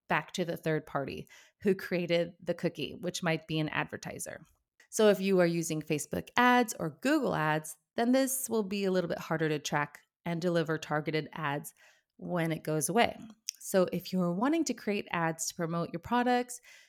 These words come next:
you better utilize it now before it makes it harder for your business in the future.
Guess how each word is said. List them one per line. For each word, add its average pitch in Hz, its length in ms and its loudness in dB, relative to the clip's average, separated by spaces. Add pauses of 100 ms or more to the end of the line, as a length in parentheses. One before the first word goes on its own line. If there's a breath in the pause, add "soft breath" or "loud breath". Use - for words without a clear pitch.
(280 loud breath)
you 190 140 2
better 196 280 6
utilize 175 560 4
it - 120 -6
now 170 200 0
before 160 380 0
it - 100 -2
makes 165 220 -6
it - 60 -8
harder 165 420 0
for 156 160 -8
your 156 100 -2
business 156 380 -4
in 156 60 -2
the 147 100 -4
future. - 480 -6